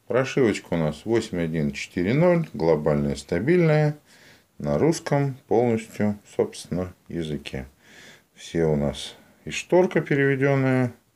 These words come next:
и виджеты, ну, все как обычно с глобалкой. Здесь русские буквы есть,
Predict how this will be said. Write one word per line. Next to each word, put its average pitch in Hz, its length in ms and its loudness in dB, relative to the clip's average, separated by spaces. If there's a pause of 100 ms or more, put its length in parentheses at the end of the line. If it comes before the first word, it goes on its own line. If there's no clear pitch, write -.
(680)
и 71 80 -8
виджеты, 151 720 0 (120)
ну, 165 160 0
все 120 200 -2
как 101 220 0
обычно 80 400 2
с 73 40 0
глобалкой. 69 640 0 (1160)
Здесь 110 300 0
русские 87 320 -2
буквы 90 320 0
есть, 202 360 2